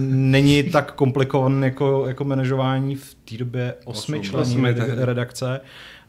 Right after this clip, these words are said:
Speaker 1: A zároveň, eh, samozřejmě i řešení věcí, které spočívají, já nevím, s komu-, v komunikaci s partnery a,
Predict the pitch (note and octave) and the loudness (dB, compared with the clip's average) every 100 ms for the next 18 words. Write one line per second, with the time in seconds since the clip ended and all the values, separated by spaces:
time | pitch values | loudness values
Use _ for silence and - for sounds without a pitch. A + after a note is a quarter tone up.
0 | - B2 B2 B2 A#2+ A#2+ B2 B2 - C3 | 0 4 6 6 6 4 4 2 -2 -2
1 | B2 C3 B2 C3 B2 C3 C3 B2+ C3 B2+ | 2 4 4 4 2 2 2 2 2 0
2 | A#2+ B2 B2 B2+ C3 B2+ B2+ A#2+ B2+ B2 | -2 -4 -2 -2 0 2 2 2 -2 -2
3 | C3 C3 B2 B2 A#2+ - C3 B2+ B2+ C3 | 0 0 2 -2 -4 -4 -2 -2 -2 -4
4 | A#2+ B2 - B2+ - B2+ A#2+ B2+ B2+ B2 | -2 -2 -4 -8 -6 -4 0 2 2 0
5 | B2 A#2+ A#2+ B2 B2+ A#2+ A#2+ - B2 B2 | 0 0 0 -2 -4 -6 -8 -6 -4 -2
6 | B2+ C3 - A#2+ A#2+ C3+ C3 B2+ A#2+ A#2 | -4 -6 -4 -6 -2 0 2 2 2 0
7 | A2+ | 0